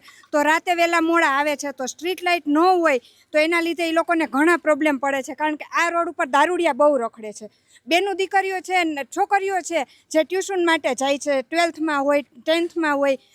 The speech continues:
તો એ લોકોને રાતે આવવા માટે બહુ પ્રોબ્લેમ પડે છે. અમુક છોકરીઓ છે કે જે જોબ કરે છે, ભણે છે, બેય સાથે કરે, સવારના વયા ગયા હોય, રાતે આઠ વાગે આ લાઇન ઉપર હોય છે દારૂડિયા. તો પહેલાં તો સ્ટ્રીટ લાઇટ જોઈ છે અમારે, બાદમાં પાણી.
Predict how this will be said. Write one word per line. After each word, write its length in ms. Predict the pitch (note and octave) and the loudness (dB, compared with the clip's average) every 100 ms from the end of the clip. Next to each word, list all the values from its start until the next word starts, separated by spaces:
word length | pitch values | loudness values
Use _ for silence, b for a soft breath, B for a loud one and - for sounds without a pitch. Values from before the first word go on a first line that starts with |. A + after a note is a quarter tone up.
| b - | b -4
તો 60 | |
એ 180 | C#4+ E4+ | -2 0
લોકોને 440 | F#4 F4+ F#4 F#4 | 0 2 0 2
રાતે 260 | D#4+ D#4 F4 | 2 2 2
આવવા 280 | E4 E4+ E4+ | 0 2 0
માટે 280 | E4 D#4 C#4 | 0 -2 0
બહુ 200 | D#4+ E4+ | 2 0
પ્રોબ્લેમ 420 | C#4+ C4+ C#4 B3+ | -2 -2 -2 -4
પડે 240 | C#4 C#4 | -4 -4
છે. 120 | C4+ | -4
અમુક 260 | D4 D#4+ F4+ - | -2 -2 -2 -6
છોકરીઓ 360 | F4 F#4 F4 F4 | -2 -2 -2 -6
છે 180 | E4+ | -6
કે 120 | D#4+ C#4 | -4 -2
જે 160 | C#4+ | -2
જોબ 240 | - D4 E4+ | 2 2 2
કરે 240 | - F4+ F4 | -2 -2 -2
છે, 140 | F4 | -2
ભણે 380 | D#4 B3+ D#4 C#4+ | -4 0 0 0
છે, 160 | A#3 G3+ b b b | -4 -14 b b b
બેય 160 | D4 F#4 | 0 0
સાથે 360 | E4 F4 F4 F#4+ | 0 -2 -2 -2
કરે, 260 | F4+ F4+ | 0 0
સવારના 520 | F4 E4 E4 E4 E4 | -2 -4 -2 -2 -2
વયા 240 | D#4+ F4 F4+ | 0 0 0
ગયા 180 | D4+ E4 | 0 0
હોય, 120 | D4 | 0
રાતે 260 | C#4+ D4 | -2 -2
આઠ 240 | D4 D4+ D#4+ | -2 -4 -4
વાગે 220 | D#4+ D#4 | -6 -4
આ 220 | B3+ D#4 | -2 -2
લાઇન 300 | E4 D#4 D4+ | -2 -2 -4
ઉપર 320 | C#4+ - D#4 b b b - - _ C4+ | -4 -2 -2 b b b -20 -20 _ 0
હોય 180 | E4 | 0
છે 180 | G4 F#4 | 0 -2
દારૂડિયા. 640 | C#4 D#4+ F#4+ D4 B3+ C4+ D#4+ _ _ | 0 0 0 0 0 0 -2 _ _
તો 100 | D4+ | -4
પહેલાં 300 | C#4+ E4 F#4 | 0 0 0
તો 140 | F4 E4+ | 0 -4
સ્ટ્રીટ 380 | - E4 F#4 F4 | -4 -4 -2 2
લાઇટ 180 | D#4 - | 0 0
જોઈ 200 | C#4 C#4+ | -2 -2
છે 140 | - | 0
અમારે, 460 | C#4 B3+ C4 D#4 F#4 b b A#3+ | 0 0 0 0 -2 b b -2
બાદમાં 380 | D4 D#4+ F4 | -2 0 -2
પાણી. 400 | - E4 F4 C4 | 0 2 2 0